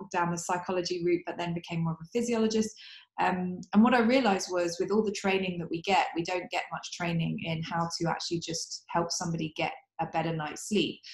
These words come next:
Okay, yes, if it's an organic sleep problem like narcolepsy, we had a diagnosis and we had a treatment plan. Um, but for something that, um, affects the population a lot more,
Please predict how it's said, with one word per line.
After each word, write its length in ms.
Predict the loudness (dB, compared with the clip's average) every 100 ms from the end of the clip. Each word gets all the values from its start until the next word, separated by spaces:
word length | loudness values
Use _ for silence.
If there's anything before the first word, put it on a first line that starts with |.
| -4 2
Okay, 260 | 2 2
yes, 320 | 2 2 0 -2
if 120 | -4
it's 160 | -6
an 60 | -4
organic 420 | -2 0 0 -2
sleep 280 | -2 -2 -2
problem 380 | -4 -2 0 0
like 220 | 0 0
narcolepsy, 720 | 4 4 2 -4 -4 -6 -4 -2
we 120 | 0
had 200 | 0 0
a 60 |
diagnosis 720 | -2 -2 -2 -2 -2 -4 -8 -10
and 80 | -8
we 100 | -6
had 180 | -8
a 40 | -6
treatment 460 | 0 2 2 -4 -4
plan. 380 | -6 -2 -4 -4 -12 -18 -2 4
Um, 540 | 6 6 6 4 4 0 -4
but 240 | 2 2 2
for 60 |
something 340 | 2 4 4 2
that, 160 | 0 0
um, 540 | 0 2 0 -6 -10 -18 _ -6
affects 380 | 0 0 0 -6
the 80 |
population 680 | -4 -4 -2 0 2 0 0
a 80 | 0
lot 240 | 0 0
more, 500 | 4 4 4 2 0